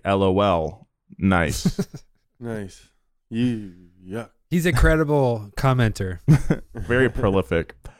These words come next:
Speaker 1: The game featured realistic physics that would foreshadow Kazunori's next project.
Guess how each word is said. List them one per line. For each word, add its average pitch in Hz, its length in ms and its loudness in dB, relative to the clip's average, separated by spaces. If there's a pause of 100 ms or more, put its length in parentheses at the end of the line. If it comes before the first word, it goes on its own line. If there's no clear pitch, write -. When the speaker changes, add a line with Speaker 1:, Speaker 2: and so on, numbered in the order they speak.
(140)
Speaker 1:
The 131 60 -6
game 170 220 2
featured 151 320 0
realistic 170 520 0
physics - 540 0
that 117 180 4
would 120 100 2
foreshadow 117 760 0
Kazunori's 110 520 0
next 113 260 0
project. 104 500 0